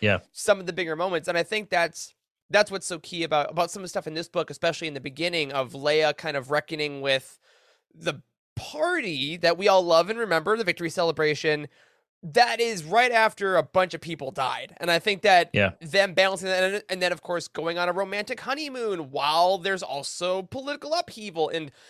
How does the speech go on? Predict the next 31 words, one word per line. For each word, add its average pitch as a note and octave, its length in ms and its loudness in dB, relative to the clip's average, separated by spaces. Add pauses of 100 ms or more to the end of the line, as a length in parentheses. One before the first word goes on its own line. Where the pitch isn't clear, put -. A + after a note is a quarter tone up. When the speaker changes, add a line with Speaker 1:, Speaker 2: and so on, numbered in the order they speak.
(280)
Speaker 2:
I - 60 4
think D#4 100 2
that's B3 140 4
one G#3+ 120 -4
of G#3+ 40 -4
the F#3+ 80 0
parts F3 280 -2
of E3 60 -10
this D#3+ 140 -8
book D#3+ 260 -6
that C#3 120 -4
people D#3+ 220 -4
are D3 120 2
really E3+ 200 -4
going D#3 320 -8
to C#3+ 360 -12 (720)
be E3 120 -4
so F3+ 220 -4
fascinated G3+ 600 -4
by, C#3+ 300 8
because D3+ 640 -4 (920)
love A#3 280 2
stories A#3 760 -6 (200)
are, F#3 240 4
are E3+ 360 4
often F3 340 0
such - 440 -6
places E3+ 280 -8
of D#3 120 -6
comfort F#3+ 640 -6
and, E3 380 -6